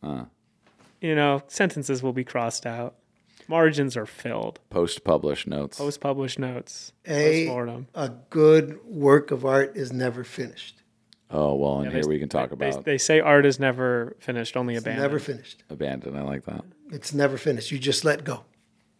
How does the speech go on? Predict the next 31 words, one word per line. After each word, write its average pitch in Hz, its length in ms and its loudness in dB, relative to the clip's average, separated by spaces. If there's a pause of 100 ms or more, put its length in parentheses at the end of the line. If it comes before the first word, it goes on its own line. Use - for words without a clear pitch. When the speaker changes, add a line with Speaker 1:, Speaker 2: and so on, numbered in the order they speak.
(140)
Speaker 1:
We 90 120 0
talked 85 240 4
about 80 280 4
the 78 320 2 (180)
etymology 92 540 6
of 80 140 2
perfect, 82 540 0 (920)
which, - 320 -2 (100)
uh, 80 240 6
doesn't 92 500 6
mean 78 440 0
without 78 480 4 (1080)
imperfection, 80 640 -2
or 78 120 -2
it, 87 60 0
it 92 280 4
Speaker 3:
Without - 20 -
Speaker 1:
relates, 80 300 -2
Speaker 3:
flaws. 131 240 -2
Speaker 1:
you - 60 -12
can't 82 180 -4
define 76 300 -2
it, 69 120 -6
but, - 140 2
like, 82 180 2 (840)
perfect 107 440 8
is, 82 180 2
like, 85 220 2
it's, - 220 -6
it's - 200 0
not 104 520 6